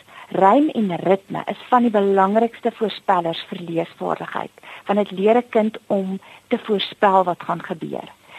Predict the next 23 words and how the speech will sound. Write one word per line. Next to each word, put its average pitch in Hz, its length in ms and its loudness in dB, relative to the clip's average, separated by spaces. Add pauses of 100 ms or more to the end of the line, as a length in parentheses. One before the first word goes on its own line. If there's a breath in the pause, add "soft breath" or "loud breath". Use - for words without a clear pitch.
(320 loud breath)
So, 240 300 8
juffroue 240 520 6
wat 226 220 4
kinders 233 440 2
van, - 220 -14
van 196 280 -2
jongs 226 420 2
af - 220 0
met 175 160 -6
rympies 196 600 2
en 185 260 -4
liedjies 208 380 -4 (460)
stimuleer, 175 560 -2
doen 170 140 -4
al 190 160 -2
klaar 208 260 4
verskriklik - 560 -12
baie 165 300 -6
vir - 120 -14
lees. - 260 -20 (880 loud breath)
En 196 260 -6
dan 240 520 4
is 202 100 -8